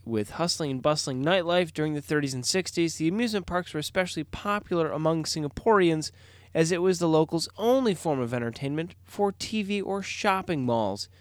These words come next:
It was an all-in-one complex that offered visitors a wide range of entertainment, from films to shopping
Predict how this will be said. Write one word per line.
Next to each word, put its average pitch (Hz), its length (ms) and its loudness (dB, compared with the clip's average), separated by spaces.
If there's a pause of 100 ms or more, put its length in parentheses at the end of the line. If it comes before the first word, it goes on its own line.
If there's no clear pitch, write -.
(420)
It 175 100 2
was 170 140 6
an 190 80 2
all-in-one 156 460 6
complex 175 720 2 (140)
that 180 100 4
offered 175 320 2
visitors 165 540 0 (260)
a - 80 0
wide 175 560 6
range 156 380 0
of 135 80 -2
entertainment, 156 720 -2
from 156 300 -4
films 139 440 -2
to 180 140 -8
shopping 127 520 -2